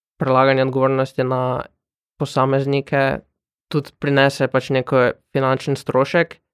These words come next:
in zaradi tega ravno podnebna kriza bolj prizadene, eh, socialno šibkejše kot pa bogatejše. Recimo nek-, nekdo, ki ima,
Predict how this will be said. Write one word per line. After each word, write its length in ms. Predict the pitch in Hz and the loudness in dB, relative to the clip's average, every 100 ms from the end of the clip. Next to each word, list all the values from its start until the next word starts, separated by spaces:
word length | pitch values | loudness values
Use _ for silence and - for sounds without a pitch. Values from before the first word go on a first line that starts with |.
| - | -2
in 160 | 151 143 139 135 131 | 0 2 0 -2 -4
zaradi 400 | 135 139 139 156 | -2 0 2 2
tega 160 | 139 | 4
ravno 440 | 127 127 127 123 120 _ _ _ _ _ - | 2 2 0 -2 -4 _ _ _ _ _ -6
podnebna 400 | 143 139 135 135 | -2 0 2 0
kriza 340 | - 135 135 | 0 0 2
bolj 280 | 131 135 139 | 2 2 2
prizadene, 760 | 143 139 131 135 131 127 131 127 127 151 _ _ _ _ _ - | 2 -2 -2 -2 -2 -2 -2 -4 -6 -8 _ _ _ _ _ -2
eh, 200 | 139 139 | 0 0
socialno 560 | - - 135 135 139 | -4 0 2 4 2
šibkejše 760 | 131 139 - 127 127 139 165 156 156 | 0 -6 -6 -2 0 0 0 0 -2
kot 240 | 139 - | -4 -2
pa 140 | - 123 127 123 - | 0 0 0 -2 -6
bogatejše. 880 | - 143 135 131 131 131 - - 139 - _ | -4 -2 0 0 -2 -2 -4 -6 -8 -10 _
Recimo 380 | 156 - 135 127 | -12 -4 -2 0
nek-, 200 | 127 123 _ _ | 0 -4 _ _
nekdo, 340 | 143 139 135 127 | -4 -2 0 0
ki 140 | - | -2
ima, 460 | 131 127 131 131 | 0 2 4 2